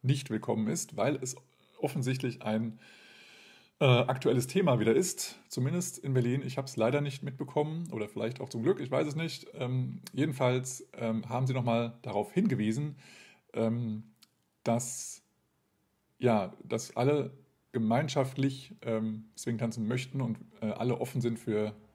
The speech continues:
alle Personen, aber nicht willkommen sind, äh, RassistInnen, FaschistInnen, Homophobe und SexistInnen.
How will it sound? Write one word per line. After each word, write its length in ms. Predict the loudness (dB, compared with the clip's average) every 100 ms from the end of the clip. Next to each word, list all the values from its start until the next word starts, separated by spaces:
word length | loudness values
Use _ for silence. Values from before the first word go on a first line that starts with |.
| -6
alle 180 | -4
Personen, 360 | -2 0 2 2
aber 240 | 0 0
nicht 280 | 0 -2 0
willkommen 540 | -2 0 0 0 0 0
sind, 400 | 0 0 0 -6 -20 -20 -20 -20 -20 _
äh, 60 | -2
RassistInnen, 1400 | 0 0 0 -2 0 0 -2 -4 -2 0 0 0 -2 -4
FaschistInnen, 1120 | -6 -6 -2 -4 -4 -2 0 2 2 0 -2 -12 -20 -20 -20 _
Homophobe 760 | 2 4 0 4 4 6 6 4
und 260 | 2 -2
SexistInnen. 1200 | -2 -4 -4 -8 -6 -8 -10 -10 -6 -4 -6 -8